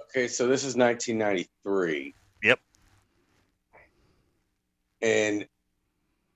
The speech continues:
Speaker 1: the fact that you mentioned Maverick and the Rockford Files in the same sentence, James
Speaker 2: That,
Speaker 1: Garner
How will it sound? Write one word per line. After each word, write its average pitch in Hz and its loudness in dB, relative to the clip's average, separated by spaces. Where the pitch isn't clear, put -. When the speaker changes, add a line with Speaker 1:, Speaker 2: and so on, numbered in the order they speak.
Speaker 1:
the 117 4
fact 175 8
that 160 0
you 147 6
mentioned 135 2
Maverick 127 2
and 120 -8
the 107 -4
Rockford 117 0
Files 104 -2
in 101 -12
the 98 -8
same 110 -2
sentence, 92 -2
James 117 2
Speaker 2:
That, 101 8
Speaker 1:
Garner 110 8